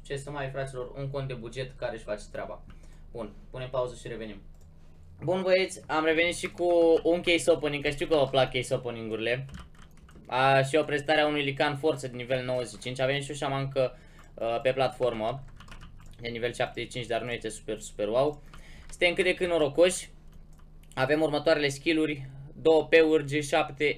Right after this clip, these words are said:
M nouă, M doi, douăzeci și nouă de puncte la cal, G șase transformarea, M zece, uh, M-ul la limbi, M patru conducerea, biologul care este la globuri și-a dus paisprezece până acum.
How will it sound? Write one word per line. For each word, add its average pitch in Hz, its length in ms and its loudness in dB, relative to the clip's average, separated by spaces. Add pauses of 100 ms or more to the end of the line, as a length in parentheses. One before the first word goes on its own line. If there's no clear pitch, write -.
(120)
M 135 40 -2
nouă, 135 460 0 (160)
M 139 120 -4
doi, 147 320 0 (300)
douăzeci 165 380 4
și 170 80 -8
nouă 165 140 -2
de 156 100 0
puncte 156 280 -4
la 143 120 2
cal, 151 280 2
G 139 160 -10
șase 143 340 -2
transformarea, 139 760 0 (140)
M 135 60 -2
zece, 139 540 -2 (600)
uh, 131 380 0
M-ul 143 120 -2
la 135 100 4
limbi, 139 500 -2 (380)
M 135 60 -2
patru 135 300 2
conducerea, 143 680 -2 (800)
biologul 143 500 2 (380)
care 143 220 2
este 139 180 -4
la 120 140 2
globuri 131 300 -4
și-a 135 80 -2
dus 120 140 -8
paisprezece 143 500 0
până 139 120 -8
acum. 143 420 -6